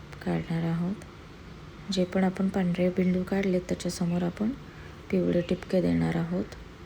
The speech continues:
अशा पद्धतीने.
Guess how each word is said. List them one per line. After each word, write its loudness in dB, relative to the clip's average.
अशा -2
पद्धतीने. -4